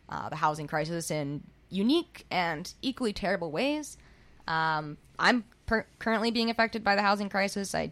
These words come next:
definitely pay over fifty percent of my income in rent. Apparently, three out of ten people, um, in certain ridings in Vancouver pay over fifty percent of their income in rent.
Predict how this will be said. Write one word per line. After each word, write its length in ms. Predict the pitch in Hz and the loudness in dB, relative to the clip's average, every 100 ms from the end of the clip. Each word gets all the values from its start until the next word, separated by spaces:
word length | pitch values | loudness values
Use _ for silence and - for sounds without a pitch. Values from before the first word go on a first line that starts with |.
| - | -4
definitely 400 | - 190 - 151 | 4 4 4 -4
pay 220 | 180 180 170 | 0 2 2
over 200 | 160 160 | 2 -2
fifty 280 | 196 - | -6 -6
percent 300 | 160 170 170 | -8 -4 -2
of 80 | 165 | -2
my 140 | 160 156 | -2 -4
income 260 | 165 165 | -4 -2
in 100 | 160 | -2
rent. 300 | 160 160 156 - - - - - | -2 -2 -4 -14 -20 -20 -20 -10
Apparently, 400 | - 190 185 170 | 0 2 2 0
three 340 | - 190 185 | -2 4 6
out 120 | 185 | 6
of 120 | 165 - | 4 0
ten 280 | 175 165 | -2 -2
people, 580 | 160 170 175 165 170 165 - | -4 0 2 4 4 0 -2
um, 420 | 156 143 139 135 | 0 0 0 -4
in 120 | 135 | -8
certain 260 | 165 135 151 | -4 -4 0
ridings 320 | 165 170 170 | 2 2 0
in 80 | 165 | -4
Vancouver 400 | 156 165 165 151 | -4 -4 -4 -4
pay 240 | 175 160 | 0 0
over 160 | 143 160 | 0 -2
fifty 280 | - 160 - | -4 -6 -4
percent 360 | 165 - 165 | -4 -2 -2
of 100 | 160 | -2
their 160 | 160 160 | -2 -2
income 380 | 151 165 170 165 | -4 -2 -2 0
in 100 | 165 | 0
rent. 320 | 165 165 | 0 -2